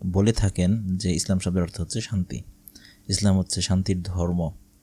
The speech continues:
ইসলাম শব্দের অর্থ যে শান্তি, এই, আহ, শুধুমাত্র শান্তি বলাটা কিন্তু, আহ, সঠিক নয়। অর্থাৎ এর একটি ভুল ধারণা যে, আহ, শুধুমাত্র বলা যে ইসলাম অর্থ শান্তি। এখন আমরা, আহ, দেখব এই ভিডিওটিতে ইনশাআল্লাহ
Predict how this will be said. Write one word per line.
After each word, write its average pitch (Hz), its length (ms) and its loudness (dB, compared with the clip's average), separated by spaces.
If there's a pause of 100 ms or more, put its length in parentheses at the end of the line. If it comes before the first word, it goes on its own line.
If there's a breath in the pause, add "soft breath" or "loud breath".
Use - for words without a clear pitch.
(120)
ইসলাম 113 240 2
শব্দের 113 300 0
অর্থ 107 240 0
যে 101 160 0
শান্তি, 104 680 2
এই, 87 380 2
আহ, 71 320 -2
শুধুমাত্র 120 880 2
শান্তি 110 380 0
বলাটা 98 360 0
কিন্তু, - 460 0 (280)
আহ, 92 160 2
সঠিক 98 400 2
নয়। 69 180 0 (800 loud breath)
অর্থাৎ 98 260 0
এর 110 100 4
একটি 110 240 2
ভুল 120 360 0
ধারণা 107 320 4
যে, 90 360 2
আহ, 87 240 -2
শুধুমাত্র 107 640 2
বলা 95 240 4
যে 90 80 0
ইসলাম 90 320 0
অর্থ - 260 -4 (640)
শান্তি। - 460 -4 (960 loud breath)
এখন 117 260 0
আমরা, 123 400 2
আহ, 95 260 2
দেখব 110 600 0 (160)
এই 90 180 -2
ভিডিওটিতে 92 500 0
ইনশাআল্লাহ 87 640 0